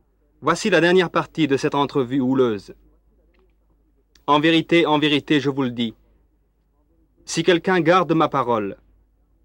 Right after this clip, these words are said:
il ne verra jamais la mort. » Maintenant lui dirent les Juifs, «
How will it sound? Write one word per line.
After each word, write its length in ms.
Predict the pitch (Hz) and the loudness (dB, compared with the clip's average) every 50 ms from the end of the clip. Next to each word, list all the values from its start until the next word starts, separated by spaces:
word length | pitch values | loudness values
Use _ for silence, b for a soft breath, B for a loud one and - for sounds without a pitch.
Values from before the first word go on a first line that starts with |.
| _ _ - | _ _ 0
il 120 | 147 151 | 0 2
ne 80 | 160 165 | 2 4
verra 320 | 147 165 165 151 160 151 | 4 2 2 2 2 0
jamais 260 | 131 156 165 170 160 | 0 0 0 0 0
la 120 | 139 127 120 | 0 0 -2
mort. » 380 | 117 110 101 92 - _ _ _ _ _ _ _ _ _ _ _ _ _ _ _ _ _ _ _ _ _ _ _ _ _ _ _ _ _ - | -2 -4 -6 -6 -10 _ _ _ _ _ _ _ _ _ _ _ _ _ _ _ _ _ _ _ _ _ _ _ _ _ _ _ _ _ -4
Maintenant 360 | 139 151 156 - 190 196 202 | -2 -2 0 2 2 2 4
lui 140 | 190 185 165 | 4 2 2
dirent 220 | 143 165 160 160 | 2 2 2 2
les 100 | 151 143 | 2 0
Juifs, « 380 | 127 135 135 117 - - _ | 0 -2 -4 -6 -6 -12 _